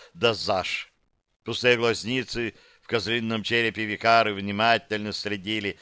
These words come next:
за Нурнан и Горалом. «Он хочет измотать противника или отвлечь, потом нападет сам». «Но он все равно может не справиться». Аруд покачал головой,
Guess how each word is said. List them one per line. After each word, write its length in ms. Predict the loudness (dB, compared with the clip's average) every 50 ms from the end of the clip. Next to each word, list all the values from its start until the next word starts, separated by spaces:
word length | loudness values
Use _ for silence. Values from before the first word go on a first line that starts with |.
| -20 -20 _ -14
за 220 | -4 0 2 2
Нурнан 640 | 2 2 -2 -2 -2 -2 -2 0 2 2 2 2 0 -2 -8
и 80 | -6
Горалом. 560 | 0 2 4 4 4 2 0 -2 -6 -12 -14 -18 _ _ _ _ _ _ _ _ _ _ _ _ _ _ -2
«Он 260 | 2 4 4 4 4 0
хочет 520 | 2 6 6 6 6 4 0 -6 -4 -4
измотать 680 | -6 -6 -4 -2 -4 -4 -2 0 0 2 2 0 -4
противника 1080 | _ -6 -4 -2 -2 -4 -4 -6 -8 -8 -6 -6 -6 -8 -10 -10 -10 -8 -6 -6 -6 -6 -10 -20 -18 -8
или 220 | -4 -4 0 4 4
отвлечь, 880 | 4 4 4 0 -4 -2 0 0 -2 -2 -2 -4 -6 -8 -10 -10 -10 _ _ _ _ _ _ -6
потом 400 | -6 -2 0 2 2 2 2 0
нападет 480 | 0 0 0 0 0 0 -2 -2 -2
сам». 640 | -6 -2 2 4 6 6 6 4 2 0 -4 -6 -8 _ _ _ _ _ _ _ _ _ _ _ _ _ _ _ _ _ _ _ _ _ _ _ _ _ _ -4
«Но 320 | 2 4 6 8 8 6
он 100 | 4 0
все 240 | -4 0 2 4 6
равно 640 | 6 6 4 4 4 4 6 8 8 8 6 6 2 -2 _ _ -8
может 400 | -2 0 0 2 2 -2 -4 -4
не 100 | -8 -8
справиться». 880 | -8 -4 -2 0 4 4 6 6 4 2 -2 -10 _ -12 -8 -8 -8 -8 _ _ _ _ _ _ _ _ _ 2
Аруд 720 | 2 2 2 2 0 0 -2 -2 -2 0 -2 -2 -2 -2
покачал 480 | -4 -2 0 0 0 2 2 2 2
головой, 500 | 2 2 2 2 2 0 0 0 0 -2